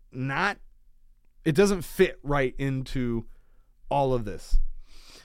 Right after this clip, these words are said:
But what we have is some profound truth here. Paul writes this,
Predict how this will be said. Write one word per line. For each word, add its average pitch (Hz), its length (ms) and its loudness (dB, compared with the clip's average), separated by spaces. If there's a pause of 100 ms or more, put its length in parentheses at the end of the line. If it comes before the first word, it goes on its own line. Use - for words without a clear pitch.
(140)
But 180 200 4
what 214 180 2
we 170 180 4
have 151 600 0 (600)
is 151 260 -2
some 175 300 0
profound 156 520 -2
truth 165 300 -2
here. 90 220 -12 (720)
Paul 262 300 8
writes 123 340 0
this, - 380 -8